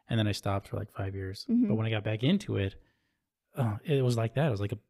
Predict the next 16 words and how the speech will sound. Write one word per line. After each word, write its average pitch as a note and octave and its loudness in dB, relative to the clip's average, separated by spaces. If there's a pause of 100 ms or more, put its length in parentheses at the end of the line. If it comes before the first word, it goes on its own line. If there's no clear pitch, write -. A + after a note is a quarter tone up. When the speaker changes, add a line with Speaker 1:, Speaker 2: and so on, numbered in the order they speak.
(100)
Speaker 1:
piece C#3 0
of A2 -2
that A2 -4
puzzle A#2 0
f-, G2 -6 (120)
for - -4
my G#2 -2 (200)
soul A#2 0
was G#2+ -2
missing. A#2 0 (240)
Speaker 2:
Yeah. A#3+ -4 (440)
Speaker 1:
So. - -14 (1300)
Speaker 2:
That's, - 0 (960)
that's C4 0
good A#3+ 4
because A3 0